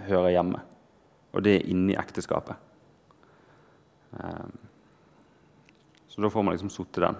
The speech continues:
Det, det er der det skal være. Alt som er utenfor ekteskapet er seksuell umoral, eller noe vi ikke skal. Synd. Eh, hor blir det også kalt. Ja.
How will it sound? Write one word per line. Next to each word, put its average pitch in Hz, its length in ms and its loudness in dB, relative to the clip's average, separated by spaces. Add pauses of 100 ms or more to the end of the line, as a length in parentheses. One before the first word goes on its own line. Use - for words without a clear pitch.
Det, 92 240 0 (600)
det 95 100 0
er 98 60 0
der 90 240 8
det 82 80 -2
skal 87 180 4
være. 82 300 2 (680)
Alt 104 240 0
som 95 140 0
er - 80 -4
utenfor 90 500 -2
ekteskapet 82 640 -2
er 82 300 0 (1040)
seksuell 87 480 -2
umoral, 90 560 0 (240)
eller 85 160 0
noe 85 160 -6
vi 82 160 -4
ikke - 220 -4
skal. 82 260 -4
Synd. 92 300 -2 (340)
Eh, 85 320 -2 (140)
hor 101 340 -2
blir 87 160 0
det 87 80 0
også 87 140 -2
kalt. - 280 -8 (2500)
Ja. 95 140 2